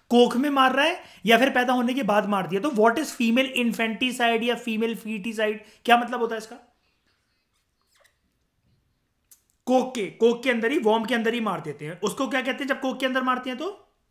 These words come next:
फीटिसाइड। सब लोग, सब लोग ये नोट कर लो, फीटस, फीटिसाइड यानी कि वॉर्म के अंदर ही पैदा होने से पहले ही निपटा दिया, ठीक है? और इन्फेंटिसाइड,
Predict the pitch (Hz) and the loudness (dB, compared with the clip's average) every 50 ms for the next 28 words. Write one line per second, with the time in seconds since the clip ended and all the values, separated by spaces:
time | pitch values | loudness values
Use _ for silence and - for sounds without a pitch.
0 | _ _ _ _ _ _ _ _ _ _ _ _ _ - - 202 180 190 180 175 | _ _ _ _ _ _ _ _ _ _ _ _ _ -6 -4 -4 -2 -2 -2 -4
1 | 165 160 - - 311 202 240 254 262 277 277 - - - 220 208 233 240 233 262 | -4 -6 -6 -6 -4 0 0 0 0 0 -6 -8 -2 -2 0 2 2 0 0 0
2 | 247 233 233 240 233 233 247 220 220 240 269 349 - - - _ _ _ _ _ | 0 2 0 0 0 0 -4 -4 -2 -2 -4 -4 -4 -12 -18 _ _ _ _ _
3 | _ _ _ _ _ _ _ _ - - 226 240 240 - 294 269 - - - - | _ _ _ _ _ _ _ _ -6 -2 -2 -2 0 2 2 0 0 0 -6 -12
4 | - - - _ _ _ _ _ _ _ _ _ _ _ _ _ _ _ _ _ | -16 -18 -20 _ _ _ _ _ _ _ _ _ _ _ _ _ _ _ _ _
5 | _ - 214 214 220 196 277 269 262 - 247 233 214 190 143 127 - _ _ _ | _ -6 -4 -4 -4 -2 -4 -4 0 0 0 0 0 -2 -6 -12 -18 _ _ _
6 | _ _ _ _ _ _ _ - 175 196 202 208 226 240 262 294 269 190 151 180 | _ _ _ _ _ _ _ -8 -2 0 2 2 2 0 -2 -2 -4 -4 -4 -2
7 | 190 214 233 254 269 294 240 277 262 226 214 208 226 226 262 277 - - - 214 | -2 -2 -2 -2 -2 -4 -6 -6 -6 -4 -4 -2 -2 -2 -4 -4 -6 -2 0 0
8 | 208 214 240 254 254 226 220 220 220 226 220 220 247 233 233 214 208 208 208 240 | 2 2 2 0 0 0 -2 -2 -4 -4 -4 -4 -6 -4 -4 -4 -2 -2 -2 -4
9 | 320 381 - - _ _ _ _ _ _ _ _ _ _ _ _ - - - - | -4 -8 -10 -14 _ _ _ _ _ _ _ _ _ _ _ _ 4 4 4 2
10 | - - - _ - 185 190 185 - 196 180 156 160 143 127 - _ _ _ - | -2 -16 -20 _ -14 -14 -12 -8 -6 -6 -6 -6 -10 -12 -14 -16 _ _ _ -12
11 | 202 214 285 254 - - - _ _ _ _ _ _ _ _ _ _ _ - 202 | -8 -6 -6 -6 -6 -10 -20 _ _ _ _ _ _ _ _ _ _ _ -10 -10
12 | 247 247 - 240 233 220 - 247 226 220 208 285 233 254 254 277 269 - | -10 -8 -6 -6 -6 -6 -6 -6 -8 -6 -8 -8 -6 -6 -6 -6 -6 -14